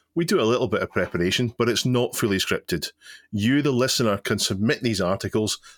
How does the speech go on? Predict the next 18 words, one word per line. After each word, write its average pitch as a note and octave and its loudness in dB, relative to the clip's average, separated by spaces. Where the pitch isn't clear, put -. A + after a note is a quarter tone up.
and F#3+ 0
you F#3 0
can A2 0
go G#2 2
and G2+ 0
you G#2 -2
can A2+ 0
upvote G#2 -2
and A#2 -2
downvote C3 0
on A2+ 0
what C3 0
you A#2+ 0
want A2 0
us G#2 -2
to - -8
talk - -2
about. E2+ -4